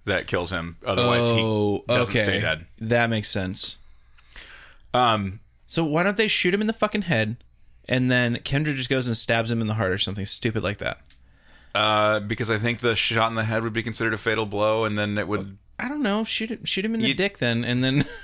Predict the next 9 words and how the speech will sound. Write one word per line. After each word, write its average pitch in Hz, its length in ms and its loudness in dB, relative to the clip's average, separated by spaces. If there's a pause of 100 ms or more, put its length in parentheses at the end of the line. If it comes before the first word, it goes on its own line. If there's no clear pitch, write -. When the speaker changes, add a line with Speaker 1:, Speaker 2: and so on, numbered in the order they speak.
(420)
Speaker 2:
<laughs> - 520 -20
Speaker 1:
Yeah, 90 260 -2 (240)
I - 60 -2
don't 127 100 2
Speaker 2:
Yeah. 101 60 0
Speaker 1:
know. 87 180 0 (240)
Speaker 2:
Plot 113 240 0
force. - 380 0 (120)
Speaker 1:
Anyway, 107 360 2